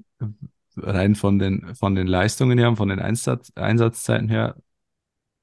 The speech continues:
schon irgendwie auch geeignet. Aber ich glaub, dass das einer ist, dem musst du so viele Freiheiten wie möglich geben auf dem Platz.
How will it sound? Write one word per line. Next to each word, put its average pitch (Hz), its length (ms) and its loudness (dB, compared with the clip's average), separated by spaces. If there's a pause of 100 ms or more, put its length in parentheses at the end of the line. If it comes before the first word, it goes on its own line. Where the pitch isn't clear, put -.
(240)
schon 131 360 0
irgendwie 127 400 4
auch 113 340 0
geeignet. 123 640 0
Aber 107 240 2
ich 113 120 -4
glaub, 104 240 -2
dass 104 180 -2
das 110 160 0
einer 123 180 2
ist, 120 180 -4
dem 104 140 0
musst 120 240 -2
du 120 140 2 (320)
so - 120 -10
viele 117 320 4
Freiheiten 101 680 2
wie 98 80 -4
möglich 98 360 -6
geben 92 240 0
auf 95 160 -4
dem - 80 -8
Platz. - 440 -6